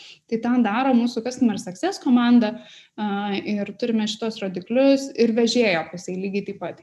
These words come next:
Jeigu matome, kad vežėjas, pavyzdžiui, pateikia pasiūlymus, bet jo pasiūlymai nėra priimami,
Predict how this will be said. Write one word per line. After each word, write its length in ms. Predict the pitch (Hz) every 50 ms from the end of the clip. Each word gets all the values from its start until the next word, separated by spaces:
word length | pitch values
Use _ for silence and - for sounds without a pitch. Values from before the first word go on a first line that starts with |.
| _ -
Jeigu 240 | 208 185 180 196 196
matome, 420 | 196 214 220 - 220 214 202 196
kad 200 | - 196 185 185
vežėjas, 540 | 196 190 185 180 208 226 233 226 208 202 - -
pavyzdžiui, 340 | 208 202 208 196 208 202 -
pateikia 460 | 214 214 214 226 214 214 214 196 185 185
pasiūlymus, 720 | - 180 180 - - - 381 415 381 359 311 277 254 233 214
bet 220 | 208 220 214 214
jo 120 | 220 220 220 220 - - - - _ -
pasiūlymai 500 | - 220 220 - 269 254 247 240 233 226 220 214
nėra 260 | 226 240 240 220 214
priimami, 600 | - 214 214 208 208 202 196 196 220 294 381 415